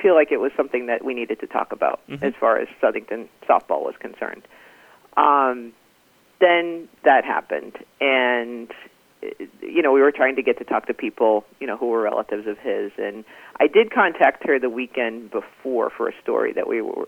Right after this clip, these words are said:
Speaker 1: that I wasn't working on, but somebody else was working on, and she, um,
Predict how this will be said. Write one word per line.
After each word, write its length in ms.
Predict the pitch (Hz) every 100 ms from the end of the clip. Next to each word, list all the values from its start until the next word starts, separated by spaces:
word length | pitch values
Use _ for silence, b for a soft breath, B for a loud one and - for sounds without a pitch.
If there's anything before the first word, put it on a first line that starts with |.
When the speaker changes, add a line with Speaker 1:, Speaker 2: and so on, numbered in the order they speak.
| -
Speaker 1:
that 120 | 131
I 120 | 123
wasn't 240 | 123 110 117
working 240 | 110 -
on, 60 | 104
but 100 | 104
somebody 220 | 110 110
else 140 | 110 -
was 100 | -
working 320 | 113 113 117
on, 180 | 110 104
and 180 | - 120 -
she, 340 | 151 127 117 107 b b b b b -
um, 400 | 127 113 101